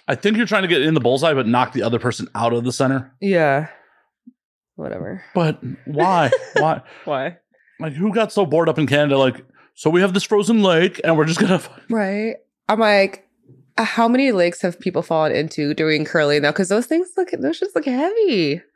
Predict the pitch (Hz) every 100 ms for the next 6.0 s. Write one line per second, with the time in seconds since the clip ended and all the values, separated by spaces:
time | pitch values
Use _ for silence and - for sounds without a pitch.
0 | _ _ _ _ - - 110 220 294 403
1 | 440 165 156 120 131 123 117 98 117 110
2 | - 139 131 151 135 120 135 113 131 113
3 | 113 117 117 110 - _ _ - - 160
4 | 160 151 143 151 - 123 104 98 101 _
5 | _ _ _ _ 151 147 147 147 143